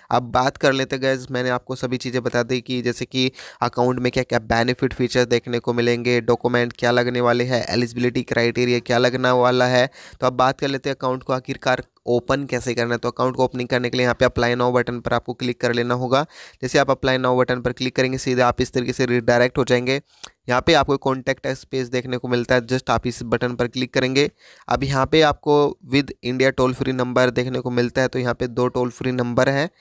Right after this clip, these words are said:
इन टोल फ्री नंबर पर आप कॉल करेंगे और आपको बताना होगा कि आप अपना एक सेविंग अकाउंट ओपनिंग करना चाहते हैं। तो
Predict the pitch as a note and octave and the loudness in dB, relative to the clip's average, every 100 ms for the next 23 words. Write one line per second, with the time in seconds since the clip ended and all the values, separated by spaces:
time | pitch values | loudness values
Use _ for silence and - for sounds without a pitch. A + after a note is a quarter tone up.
0 | - - - D3 D3 D3+ D3+ C#3+ C#3 C3+ | -20 -20 -4 -2 4 4 4 0 0 -2
1 | C3 - C3 A#2+ - C3 C3 C#3 C3 C3+ | -4 0 2 2 0 -2 0 2 0 -2
2 | D3+ - - B2 A#2+ B2+ - B2 A#2+ B2 | -6 -8 -2 0 2 -2 0 0 2 2
3 | C3 B2+ B2 - A#2+ A#2+ B2 A#2+ - B2 | 2 2 2 2 0 0 -2 -4 -2 0
4 | A#2+ A#2+ A#2+ B2 B2 A#2+ B2 B2 B2 A#2 | 0 2 0 0 -4 -6 -4 -2 -2 -2
5 | A#2+ C3+ D#3 | -2 -2 -4